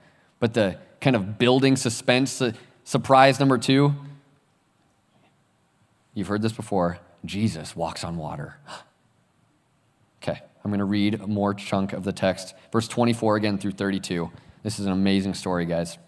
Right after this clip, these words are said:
Again, the boat was already some distance from land, battered by the waves because the wind was against them. Jesus came toward them walking on the sea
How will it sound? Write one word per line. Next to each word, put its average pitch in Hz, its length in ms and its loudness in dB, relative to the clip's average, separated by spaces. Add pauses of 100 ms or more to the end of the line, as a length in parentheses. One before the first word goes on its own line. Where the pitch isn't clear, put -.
(2000)
Again, 113 340 2
the 107 80 2
boat 131 320 6
was 127 140 4
already 123 380 4
some 113 220 4
distance 104 340 -4
from 98 160 -2
land, 87 340 -2 (180)
battered 160 640 6
by 165 140 10
the 147 100 6
waves 120 480 4
because 117 300 2
the 120 80 4
wind 117 480 2
was 110 120 0
against 107 560 -2
them. 78 300 -4 (1120)
Jesus 226 480 6
came 190 300 4
toward 202 480 4
them 120 380 4 (260)
walking 139 760 6
on 131 240 4
the 143 80 8
sea 143 600 2